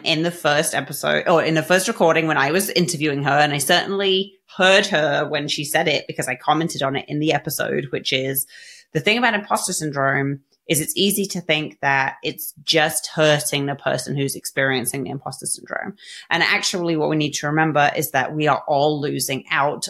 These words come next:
on somebody's potential, because if you're feeling that fear, that anxiety of imposter syndrome,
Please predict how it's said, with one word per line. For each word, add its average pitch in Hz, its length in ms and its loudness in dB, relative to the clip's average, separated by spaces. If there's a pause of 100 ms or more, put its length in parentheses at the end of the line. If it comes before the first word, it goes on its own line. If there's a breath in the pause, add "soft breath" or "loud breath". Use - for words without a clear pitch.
on 165 100 -4
somebody's 139 400 -4
potential, 226 580 -2
because 143 260 -8
if 143 140 -12
you're 147 120 -8
feeling 147 640 0
that - 280 -2
fear, 156 300 2
that 139 160 -2
anxiety 135 640 -4
of 127 140 -6
imposter 214 360 -8
syndrome, 135 560 -4